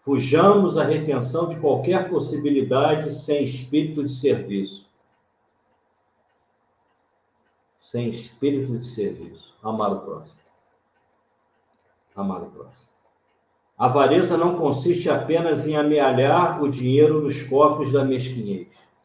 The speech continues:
Guardar, guardar, guardar, pra quê? Alguém aqui pode me responder com certeza se vai estar vivo daqui a três minutos?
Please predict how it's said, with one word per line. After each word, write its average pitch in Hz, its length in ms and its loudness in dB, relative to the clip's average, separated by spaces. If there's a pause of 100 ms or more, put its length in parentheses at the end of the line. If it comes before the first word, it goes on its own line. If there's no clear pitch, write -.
(2250)
Guardar, 123 840 2
guardar, 113 680 2
guardar, 117 440 0
pra 160 180 -6
quê? 170 300 -4 (920)
Alguém 180 420 4
aqui - 720 -2
pode 147 300 4
me 135 360 -2
responder 135 600 2
com 139 120 -4
certeza 131 560 -2
se 127 160 -8
vai 127 200 -2
estar 123 200 0
vivo 131 400 -2
daqui 117 320 -2
a 127 240 -2
três 202 300 8
minutos? 185 520 2